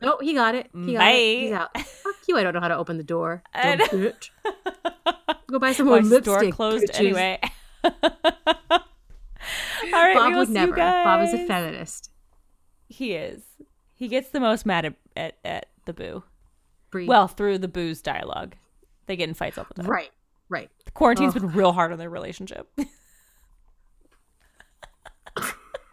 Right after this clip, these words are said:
Speaker 2: It's my favorite thing. Sometime I'll have to just record audio, if he'll let me, of the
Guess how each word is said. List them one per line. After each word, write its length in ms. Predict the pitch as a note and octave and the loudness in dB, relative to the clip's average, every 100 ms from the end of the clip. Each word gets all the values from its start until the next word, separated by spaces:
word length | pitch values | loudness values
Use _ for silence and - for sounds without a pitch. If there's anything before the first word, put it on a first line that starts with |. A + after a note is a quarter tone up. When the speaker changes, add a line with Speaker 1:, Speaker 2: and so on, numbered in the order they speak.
| _ _ _ _ _ - - A#4 | _ _ _ _ _ -10 -6 -4
Speaker 2:
It's 180 | E4 - | -2 2
my 120 | B4 A#4+ | 2 2
favorite 300 | G4+ E4 C#4+ | 0 0 -2
thing. 140 | F#3 - - C4 | -4 -8 -18 -8
Sometime 360 | D#4 D#4+ F4+ D4+ | -2 2 4 4
I'll 80 | |
have 160 | C#4 C4+ | 2 -2
to 80 | D4+ | -4
just 200 | C#4 - | -8 -8
record 300 | - A#3 G3+ | -6 -4 -4
audio, 400 | - D#3 D#3 D3+ | -2 -2 -2 -2
if 180 | C3 D#3 | -2 -4
he'll 140 | E3+ | -6
let 220 | D#3 D3+ | -4 -6
me, 300 | - C#3+ D3 - _ _ | -8 -8 -10 -14 _ _
of 200 | - D#3 | -10 -8
the 120 | E3+ | -8